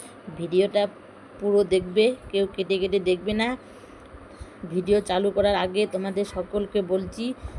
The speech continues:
যদি কোথাও ভুল ক্ষতি হয়ে থাকে, আমাকে ক্ষমা করে দেবে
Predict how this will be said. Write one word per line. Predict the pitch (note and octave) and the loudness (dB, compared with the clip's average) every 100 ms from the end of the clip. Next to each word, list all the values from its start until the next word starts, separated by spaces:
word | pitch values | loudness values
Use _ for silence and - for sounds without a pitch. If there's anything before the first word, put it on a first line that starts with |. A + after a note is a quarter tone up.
| - F#3+ | -6 -4
যদি | F3+ F#3+ G#3 | 0 0 0
কোথাও | G#3+ G3+ G3 G3 | -2 2 4 4
ভুল | E3+ G3+ G3 | 2 -2 -2
ক্ষতি | - F#3+ G#3 F#3 | -4 -4 -2 2
হয়ে | F3+ F#3+ | 2 2
থাকে, | G3 F3+ A3 B3 - - - - - - - - | -2 2 4 2 -2 -18 -18 -20 -20 -18 -14 -8
আমাকে | G3 G3 G3 | -4 -2 -4
ক্ষমা | G3+ G3 F#3+ | -2 -4 0
করে | F#3+ F#3 | 0 0
দেবে | G3 G#3+ | 2 2